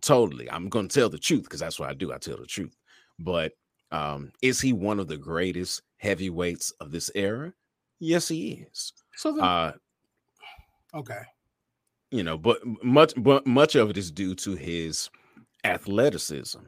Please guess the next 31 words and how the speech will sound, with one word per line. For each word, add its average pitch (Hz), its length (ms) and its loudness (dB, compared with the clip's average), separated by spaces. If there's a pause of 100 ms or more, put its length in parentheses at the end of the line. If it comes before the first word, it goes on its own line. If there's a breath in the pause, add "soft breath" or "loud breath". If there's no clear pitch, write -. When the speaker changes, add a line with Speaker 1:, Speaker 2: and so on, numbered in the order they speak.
(300)
Speaker 1:
And 82 160 -4
as 80 240 -4
time 80 400 -4
continues 117 460 -2
to 120 60 -10
tick 147 240 -2
on, 71 400 -6 (220 loud breath)
and 110 200 2
we 180 160 6
don't 175 300 8
know, 98 180 2
which 101 220 -2
is 92 80 -4
why 85 320 0
I'm 82 140 -4
really 85 380 -2 (140)
interested 92 340 -4
in 71 80 -10
seeing 110 220 -2
this 71 140 -8
fight. 69 260 -6 (260 soft breath)
We 175 160 6
don't 160 240 6
know 131 200 4
what 110 360 2
he's 175 220 -2
gonna 110 220 4
be 95 200 0
like 78 280 -2 (360 soft breath)
after 90 580 2 (320)
these, 92 460 -2